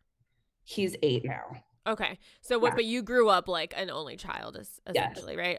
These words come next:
Speaker 1: Yeah,
Speaker 2: Okay.
Speaker 1: in the
Speaker 2: And
Speaker 1: house,
Speaker 2: what,
Speaker 1: yeah.
Speaker 2: where did you grow up? Like, what part of the country?
Speaker 1: Uh, I'm in Oregon. So, like, Eugene area. I don't know if you know that, but
Speaker 2: Oh, yeah, yeah, yeah, I do. I'm just, I was thinking, 'cause a lot of people who I talk to, um, about,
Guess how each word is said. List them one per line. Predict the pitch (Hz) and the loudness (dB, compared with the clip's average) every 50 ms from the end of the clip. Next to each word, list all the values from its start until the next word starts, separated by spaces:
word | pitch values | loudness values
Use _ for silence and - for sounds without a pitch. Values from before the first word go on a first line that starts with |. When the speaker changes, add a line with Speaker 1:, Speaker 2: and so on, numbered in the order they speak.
| - 214 | -2 -2
Speaker 1:
Yeah, | 214 202 | 0 0
Speaker 2:
Okay. | - - - - | -2 -4 -4 -4
Speaker 1:
in | 554 - | -4 -2
the | - | -2
Speaker 2:
And | - 247 240 | 0 0 2
Speaker 1:
house, | 240 | 4
Speaker 2:
what, | 254 277 311 311 - _ - | 4 4 4 2 -2 _ -16
Speaker 1:
yeah. | - - | -14 -8
Speaker 2:
where | - 226 226 240 254 | -4 -2 0 0 0
did | 277 285 285 233 | 0 -2 -4 -4
you | 254 240 226 220 208 | -6 -6 -6 -6 -6
grow | 202 202 190 196 226 | -4 -2 0 0 0
up? | 247 - - | 0 -2 -4
Like, | 170 170 - | -4 -4 -4
what | 185 180 | -6 -6
part | - 190 180 175 | -6 -8 -8 -6
of | 175 175 170 170 | -6 -6 -8 -8
the | - 175 170 175 175 | -10 -10 -10 -10 -10
country? | - 190 196 - 202 196 180 - _ _ _ _ _ _ _ _ _ _ _ _ - | -12 -12 -12 -12 -14 -16 -18 -20 _ _ _ _ _ _ _ _ _ _ _ _ 2
Speaker 1:
Uh, | 226 220 220 220 - - | 4 4 4 4 2 2
I'm | 196 214 233 220 | 2 2 2 4
in | 269 294 | 4 4
Oregon. | - - 160 165 147 - 143 147 156 - - | 4 4 4 4 2 0 -2 -8 -8 -8 -10
So, | - - - 190 | -6 -2 0 0
like, | 190 - - - - - _ _ _ - _ _ _ _ _ _ _ _ _ _ - - - _ _ - | 0 0 -2 -4 -8 -18 _ _ _ -20 _ _ _ _ _ _ _ _ _ _ -20 -20 -20 _ _ -6
Eugene | - 190 190 180 170 175 160 156 156 165 - | -4 -2 -2 -2 0 2 4 4 4 4 2
area. | - 240 277 320 381 440 | 0 0 2 2 2 2
I | 392 | 2
don't | 208 156 - - | 0 0 0 -2
know | 151 135 123 131 127 | -2 -2 -4 -6 -8
if | - - | -10 -14
you | - - | -12 -10
know | - - - - | -10 -10 -10 -12
that, | - - - - _ | -14 -14 -14 -12 _
but | - - - 285 302 | -6 -2 0 2 2
Speaker 2:
Oh, | 294 254 226 | 2 2 0
yeah, | 233 370 453 | 0 0 2
yeah, | 381 370 370 | 2 2 0
yeah, | 403 370 | 2 2
I | 277 240 | 0 0
do. | 247 233 302 311 233 - | -2 -4 -4 -4 -4 -2
I'm | - 208 240 254 269 | 0 -2 -2 -2 -4
just, | 269 302 - - - - - - - | -8 -10 -10 -12 -20 -20 -20 -12 -6
I | - 254 | -2 -2
was | 254 247 247 | -2 -2 -4
thinking, | - 262 254 247 269 240 226 208 | -6 -8 -6 -4 -4 -4 -6 -6
'cause | 220 226 214 196 - - | -8 -10 -10 -10 -10 -10
a | - 220 | -6 -4
lot | 214 254 | -4 -4
of | 240 | -4
people | 240 254 220 233 226 | -6 -8 -6 -6 -6
who | 208 214 | -6 -6
I | 208 208 | -6 -6
talk | 202 208 202 190 190 | -6 -6 -6 -6 -6
to, | - 208 185 180 - | -6 -8 -8 -6 -6
um, | - 175 175 170 170 170 170 - _ - - _ - | -6 -6 -6 -8 -10 -12 -18 -20 _ -20 -20 _ -14
about, | - 190 175 - 185 170 175 175 175 - - - - - - | -14 -10 -6 -2 0 2 2 2 0 -2 -6 -12 -14 -14 -16